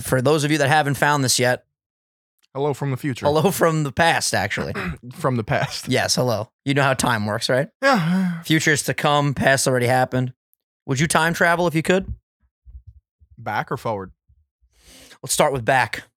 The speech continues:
Speaker 2: Would I go back?
Speaker 1: Would you go back and tell yourself, or would you go back and tell me or my parents when I was a little, yo, imagine this scene. Ready?
Speaker 2: Let's hear it.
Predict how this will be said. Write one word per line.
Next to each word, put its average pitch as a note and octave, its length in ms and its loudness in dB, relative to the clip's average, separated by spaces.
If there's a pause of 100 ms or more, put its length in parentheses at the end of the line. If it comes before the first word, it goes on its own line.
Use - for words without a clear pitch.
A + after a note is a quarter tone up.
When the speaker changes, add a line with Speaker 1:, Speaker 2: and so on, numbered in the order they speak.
(100)
Speaker 2:
Would A#2+ 100 -4
I A#2+ 60 0
go A2+ 120 -2
back? A2 540 -2
Speaker 1:
Would C#3 160 0
you G3+ 280 2 (180)
go D#3 180 2
back - 340 0
and C#3+ 120 -2
tell D3 120 4
yourself, C#3+ 720 0 (140)
or D#3 100 2
would D#3+ 120 0
you G3 60 2
go G#3+ 120 2
back F3 240 2
and D3 80 -4
tell C#3+ 200 2
me A#2+ 440 0 (300)
or C#3+ 100 2
my B2+ 120 2
parents C3 480 2
when B2+ 120 0
I B2+ 100 2
was B2 120 0
a A#2+ 40 -4
little, B2+ 220 -4
yo, F#2+ 180 0
imagine G2+ 360 -4
this G#2 140 -4
scene. F#2 300 -8
Ready? A2 340 -4
Speaker 2:
Let's - 140 -18
hear A2 180 -8
it. - 60 -14